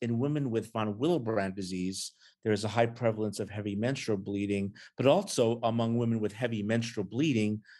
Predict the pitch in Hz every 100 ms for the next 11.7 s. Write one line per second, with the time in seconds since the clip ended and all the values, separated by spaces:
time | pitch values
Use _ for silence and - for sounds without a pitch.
0 | - - 113 113 135 170 123 107 104 101
1 | 110 107 98 101 - 117 117 107 107 101
2 | 110 - 107 110 123 151 107 104 104 104
3 | - 107 104 101 104 104 104 - 98 -
4 | 101 98 98 - 104 98 - 92 107 95
5 | 92 - _ _ _ _ _ - 120 113
6 | 110 113 139 147 196 185 139 131 117 101
7 | 101 - 101 101 98 104 104 101 101 101
8 | 101 - 98 101 101 98 92 98 101 104
9 | 101 101 104 101 98 95 101 95 92 95
10 | 101 104 113 - 92 98 95 98 98 95
11 | - 101 101 104 101 101 98